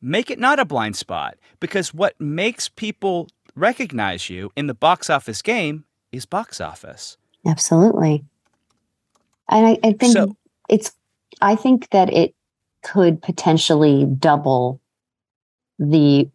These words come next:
Speaker 2: Broly box office.
Speaker 1: Which would be eighteen. You're,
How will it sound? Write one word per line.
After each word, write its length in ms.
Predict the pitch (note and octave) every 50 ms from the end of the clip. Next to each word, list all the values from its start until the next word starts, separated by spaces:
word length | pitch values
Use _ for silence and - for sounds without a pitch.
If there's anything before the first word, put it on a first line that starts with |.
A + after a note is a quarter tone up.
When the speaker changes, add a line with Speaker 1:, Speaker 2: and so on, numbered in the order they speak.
| - D#3
Speaker 2:
Broly 640 | C3+ D#3+ E3 D#3+ D#3 D3+ C#3+ - - C#3 - - - _ _ _ _ _ - -
box 340 | - C#3+ D3+ C3 C3+ - -
office. 680 | - - - - - - - - - - - - - _ _ _ _ _ _ _ _ _ _ _ -
Speaker 1:
Which 140 | D3+ - -
would 60 | C3+
be 120 | C#3 D3+ -
eighteen. 580 | D#3 D#3+ D3+ _ - - - C#3 A2 F2 E2+
You're, 160 | G2 A2+ B2